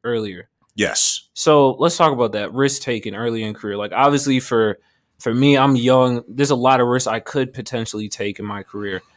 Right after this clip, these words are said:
Speaker 1: If I wanna go and get a big loan, or I wanna go and make a big move, just like you were talking about. And a lot of times we get pushback on that, especially from family members or from other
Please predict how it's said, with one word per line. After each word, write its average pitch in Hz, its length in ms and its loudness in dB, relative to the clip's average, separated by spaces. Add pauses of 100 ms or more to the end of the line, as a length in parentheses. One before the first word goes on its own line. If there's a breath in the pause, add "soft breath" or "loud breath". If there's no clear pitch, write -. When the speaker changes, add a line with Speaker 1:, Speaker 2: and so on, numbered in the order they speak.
Speaker 1:
If - 80 -8
I 107 40 0
wanna 107 240 2
go 110 140 2
and 107 120 0
get 110 140 0
a 107 40 -2
big 110 200 0
loan, 107 320 2
or 101 100 -2
I 104 40 2
wanna 110 260 2
go 113 180 6
and 113 80 4
make 117 160 2
a 127 40 2
big 123 200 4
move, 123 360 6
just 104 180 -6
like 101 160 -2
you 104 100 -6
were 101 100 -2
talking 104 320 -4
about. 101 360 -4 (360 soft breath)
And 113 60 -2
a 123 40 4
lot 135 180 8
of 151 40 2
times 135 240 4
we 127 80 2
get 120 180 0
pushback 120 440 2
on 107 160 -2
that, 101 260 -2
especially 120 440 -4
from 110 180 -8
family 107 340 -4
members 117 400 0
or 113 300 4 (320 soft breath)
from 127 220 0
other 131 500 6